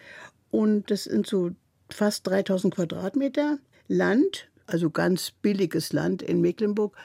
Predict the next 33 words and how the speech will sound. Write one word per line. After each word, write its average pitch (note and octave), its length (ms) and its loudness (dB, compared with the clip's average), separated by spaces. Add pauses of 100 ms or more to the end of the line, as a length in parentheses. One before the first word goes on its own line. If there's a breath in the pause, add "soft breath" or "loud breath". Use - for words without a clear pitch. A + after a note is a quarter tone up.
(640 loud breath)
Und G3 100 0
jetzt A#3 240 2
hab C4+ 100 0
ich C4 140 -2
zum - 180 -6
ersten C4+ 360 2
Mal, A#3 180 0
als - 220 -4
ich - 180 -10
die G3 420 -2
abgeblühten A3 680 -2
Rosendolden D#3+ 840 4
abschnitt, - 680 -2 (440 loud breath)
hab A3+ 120 -2
ich G#3+ 120 -2
gedacht, G#3 640 -4
"Ja, D#3 360 0 (320 loud breath)
also F#3 260 4
dafür G#3 360 0
bin G#3+ 180 4
ich G#3 100 0
jetzt F#3+ 200 0
verantwortlich." E3 840 0
Also F3 160 0
das F3+ 280 -2
wird A3+ 240 0
vielleicht F3+ 500 2
jetzt G3+ 200 -4
hier G3+ 200 0
sowas F3+ 400 -4
wie F#3 100 0
Heimat D#3+ 360 0
sein. B2 360 -4